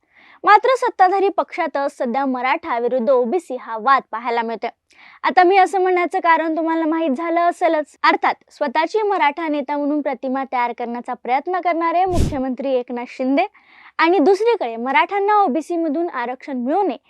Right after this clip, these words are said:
यासाठी प्रयत्न करणारे भुजबळ. मात्र ही भूमिका केवळ भुजबळांची असली तरी राष्ट्रवादीला येत्या निवडणुकीत याचा फायदा होऊ शकतो का? ओबीसी मतं राष्ट्रवादीच्या गोटात पडतील का?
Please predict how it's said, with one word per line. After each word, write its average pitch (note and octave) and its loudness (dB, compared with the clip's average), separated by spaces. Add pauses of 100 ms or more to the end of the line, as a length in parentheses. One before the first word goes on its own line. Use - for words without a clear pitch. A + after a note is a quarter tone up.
(240)
यासाठी G#4+ 2
प्रयत्न C#4 2
करणारे A#3 -8
भुजबळ. B3 2 (480)
मात्र A#3+ -4
ही C4 0
भूमिका E4+ 2
केवळ D4+ 0
भुजबळांची B3+ -4
असली D4 -2 (380)
तरी A4+ 6
राष्ट्रवादीला E4+ 6
येत्या C#4+ -2
निवडणुकीत C#4 -2
याचा C4 -6
फायदा A#3 -6
होऊ C4+ 0
शकतो F#4 -2
का? E4+ 0 (580)
ओबीसी G#4 6
मतं F#4 2
राष्ट्रवादीच्या C#4 0
गोटात B3 -4 (140)
पडतील A#3+ -2
का? E4+ 2